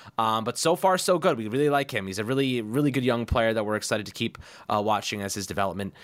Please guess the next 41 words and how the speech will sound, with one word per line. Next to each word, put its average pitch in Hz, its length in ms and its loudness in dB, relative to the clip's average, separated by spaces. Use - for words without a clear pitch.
continues 107 560 -2
here. 98 260 0
But, 104 260 0
you 165 80 -4
know, 151 80 2
some 175 200 0
good 202 240 0
performances 160 500 0
across 143 400 0
the 151 80 -4
board. 131 240 0
You 127 60 0
know, 113 40 -6
D 131 120 -2
J 131 100 0
LeMahieu 123 300 0
had 120 100 2
a 117 60 -2
hit 120 180 -4
and 123 80 -8
a - 20 -6
run 117 200 -2
over 113 180 -4
two 123 160 -4
at-bats. 117 600 0
Love 117 160 -2
to 110 100 -12
see 117 180 -6
him 113 100 -4
in 113 60 -2
that 113 120 0
leadoff 110 340 0
spot. 113 240 0
Of 101 80 -8
course, 113 240 2
Soto 113 280 0
barely 151 340 2
missed 127 220 -2
that 123 160 0
home 117 260 -2
run. 110 320 0